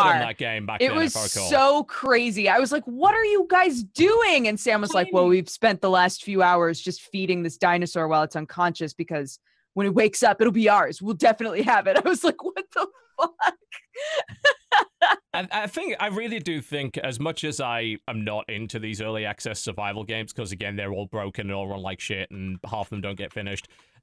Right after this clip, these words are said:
Speaker 1: I think maybe they capture the old feeling we used to get when we first started playing M M Os, like, that feeling of exploration and,
Speaker 3: Yeah.
Speaker 1: like, discovery. And I think that's maybe why they're so compelling for a lot of people.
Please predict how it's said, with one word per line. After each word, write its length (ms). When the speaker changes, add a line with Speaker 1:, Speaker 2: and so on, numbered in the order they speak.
Speaker 1:
I 120
think 260
maybe 260
they 160
capture 420
the 160
old 280
feeling 340
we 80
used 220
to 60
get 180
when 160
we 80
first 420
started 340
playing 300
M 100
M 120
Os, 240
like, 140
that 140
feeling 280
of 80
exploration 840
and, 460
Speaker 3:
Yeah. 240
Speaker 1:
like, 280
discovery. 800
And 380
I 80
think 200
that's 200
maybe 260
why 180
they're 120
so 180
compelling 440
for 120
a 40
lot 140
of 80
people. 380